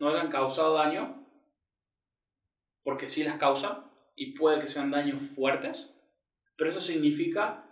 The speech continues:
que si damos el perdón y le damos esa, esa autoridad a Dios de realizar justicia por encima nuestro, que no vamos a tomar justicia por mano propia,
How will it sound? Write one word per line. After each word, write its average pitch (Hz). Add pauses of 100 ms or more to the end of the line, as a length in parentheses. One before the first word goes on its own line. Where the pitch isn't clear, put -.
(340)
que 151
si 147
damos 220
el 180
perdón 170 (1300)
y 156
le 151
damos 202
esa, 175
esa 180
autoridad 160
a 147
Dios 175
de 156
realizar 135
justicia -
por 123
encima 151
nuestro, 165 (580)
que 131
no 143
vamos 151
a -
tomar 139
justicia 135
por 127
mano 135
propia, 143